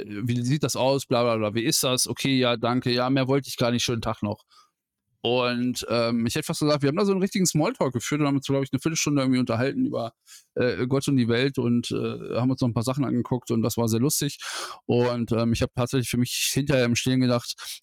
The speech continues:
ohne R P hätte ich diesen Dialog wahrscheinlich gar nicht so weit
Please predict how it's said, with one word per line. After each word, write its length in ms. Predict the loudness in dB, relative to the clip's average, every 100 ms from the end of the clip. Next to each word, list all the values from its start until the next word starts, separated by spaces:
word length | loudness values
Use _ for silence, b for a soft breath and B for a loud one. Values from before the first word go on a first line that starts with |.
| _
ohne 300 | 2 2 2
R 140 | -2 -4
P 260 | 0 2
hätte 180 | 2 -2
ich 80 | -2
diesen 260 | 0 2
Dialog 540 | 2 0 2 2 0 -2
wahrscheinlich 420 | -2 0 0 0
gar 220 | 0 2
nicht 180 | 0 0
so 160 | -2 0
weit 320 | -2 -2